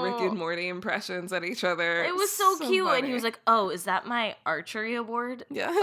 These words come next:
Speaker 2: laying out? Oh, sorry. <laughs> I have to put that away."
Speaker 1: It was
Speaker 2: And she was
Speaker 1: literally
Speaker 2: like,
Speaker 1: on
Speaker 2: "Oh."
Speaker 1: top of her plate.
Speaker 2: Yeah, and she was like,
Speaker 1: <laughs>
Speaker 2: "Oh, cool." And, like, it
Speaker 1: Yeah.
Speaker 2: was just, oh my God. It
Speaker 1: It
Speaker 2: was
Speaker 1: was great.
Speaker 2: so fucking sweet.
Speaker 1: Yeah.
Speaker 2: Oh.
Speaker 1: Oh my God.
Speaker 2: It was so sweet.
Speaker 1: Yeah.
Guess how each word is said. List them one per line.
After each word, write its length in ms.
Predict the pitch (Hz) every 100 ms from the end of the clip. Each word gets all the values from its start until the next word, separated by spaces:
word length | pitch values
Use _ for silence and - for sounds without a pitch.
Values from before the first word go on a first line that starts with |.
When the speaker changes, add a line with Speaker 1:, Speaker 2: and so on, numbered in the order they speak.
| 403 -
Speaker 2:
laying 300 | 240 240 247
out? 280 | 254 269 -
Oh, 280 | 240 202 147
sorry. 560 | - 240 196 180 151
<laughs> 20 | 226
I 40 |
have 400 | 226 233 214 220
to 60 | 202
put 180 | 196
that 200 | 190 202
away." 280 | 90 107 104 -
Speaker 1:
It 40 |
was 80 | 320
Speaker 2:
And 40 |
she 40 | 269
was 80 |
Speaker 1:
literally 200 | 254 269 262
Speaker 2:
like, 60 | 233
Speaker 1:
on 60 |
Speaker 2:
"Oh." 20 | 214
Speaker 1:
top 240 | 214 190
of 120 | 202
her 120 | - 196
plate. 240 | - 156
Speaker 2:
Yeah, 200 | 311 226
and 100 | 523
she 80 | 359
was 120 | 294
like, 180 | 381 -
Speaker 1:
<laughs> 40 | -
Speaker 2:
"Oh, 240 | 330 277 - -
cool." 540 | - 320 403 262 190
And, 160 | - 226
like, 180 | 254 247
it 40 |
Speaker 1:
Yeah. 100 | 285
Speaker 2:
was 100 | 320
just, 180 | 349 - 247
oh 80 |
my 120 | 233 202
God. 260 | 170 151
It 60 | -
Speaker 1:
It 20 |
Speaker 2:
was 120 | 185
Speaker 1:
was 80 | -
great. 200 | 151 110
Speaker 2:
so 140 | 277 269
fucking 500 | - - 277 277 254
sweet. 520 | - - 175 175 214
Speaker 1:
Yeah. 320 | 175 135 233 - - _ _ -
Speaker 2:
Oh. 400 | 190 175 156 160
Speaker 1:
Oh 160 | - - _ _
my 120 | 196 180
God. 340 | 170 180 185 202
Speaker 2:
It 60 |
was 140 | 202 -
so 180 | -
sweet. 260 | - - -
Speaker 1:
Yeah. 220 | - 240